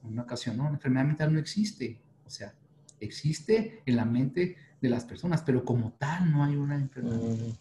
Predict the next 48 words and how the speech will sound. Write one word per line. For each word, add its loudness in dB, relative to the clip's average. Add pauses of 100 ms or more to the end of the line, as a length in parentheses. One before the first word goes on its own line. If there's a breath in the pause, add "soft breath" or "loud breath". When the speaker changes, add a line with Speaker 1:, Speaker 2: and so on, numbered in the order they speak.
(240)
Speaker 1:
Si -20
tú 0
le 8
Speaker 2:
Mm. 6
Speaker 1:
preguntas 4
a -10
aquel 4
que -2
tú -2
diagnosticas 2
como 2
enfermo 0
mental, 0 (280)
si -2
le 6
preguntas 4
si -10
está 0
enfermo 0
mental, 0
no 4
te -2
va 2
a 4
decir -2
que 0
no, 0
te -8
va -2
a 2
decir -2
que 4
se 4
Speaker 2:
Claro. 6
Speaker 1:
siente 0
normal. -8 (540)
Speaker 2:
Claro. 6
Speaker 1:
No, 0 (360)
es -16
una 0
persona -4
normal. -2
Aquel 4
que 4
es, 2
que 2
es 2
violento, 2